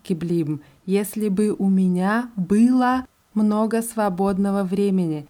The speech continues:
Das passiert auch, wenn man darüber spricht, dass man viel Geld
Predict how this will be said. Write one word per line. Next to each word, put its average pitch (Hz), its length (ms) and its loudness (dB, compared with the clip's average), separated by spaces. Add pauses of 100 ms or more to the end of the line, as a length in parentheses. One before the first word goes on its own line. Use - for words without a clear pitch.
(520)
Das 214 200 -6
passiert 220 600 -2
auch, 233 300 0
wenn 220 260 0
man 220 220 2
darüber 202 400 -2
spricht, 220 460 -6
dass 220 160 -6
man 208 180 -4
viel 233 400 0
Geld 202 460 -2